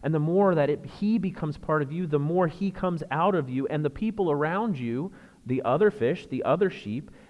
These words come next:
get to see and experience him. And through you, he catches them and draws them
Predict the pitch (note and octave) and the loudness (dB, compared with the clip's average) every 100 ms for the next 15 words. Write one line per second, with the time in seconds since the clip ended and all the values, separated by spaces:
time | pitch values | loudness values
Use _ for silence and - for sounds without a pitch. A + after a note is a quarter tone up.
0 | - B2 G3 F#3+ C#3 - F3 F#3+ F3 D3 | -10 -2 -2 -2 -8 -6 -6 -4 -4 -4
1 | A#2+ - - D3 D3 C#3 C3 - - - | -6 -12 -8 -4 -2 -2 -6 -10 -20 -12
2 | D3 D3 F2+ G2+ _ _ _ _ _ _ | -6 -4 -6 -12 _ _ _ _ _ _
3 | _ _ _ _ C3 B2 - F3 C#3 A#2+ | _ _ _ _ -6 -6 -6 -2 0 -2
4 | C3+ A#3 B3 B2+ B2+ D3+ - - - F3 | -2 0 2 2 0 -4 -14 -12 -8 -8
5 | - - D#3 - C3 G#2 G2 E2 F2 _ | -6 -6 -6 -6 -8 -6 -8 -8 -14 _
6 | _ _ _ _ _ A#2 A2+ A2+ B2 B2+ | _ _ _ _ _ -4 -4 -4 -2 0
7 | C#3 B2+ A2 A2+ F#2+ F#2+ | 0 -2 -2 -2 -2 -6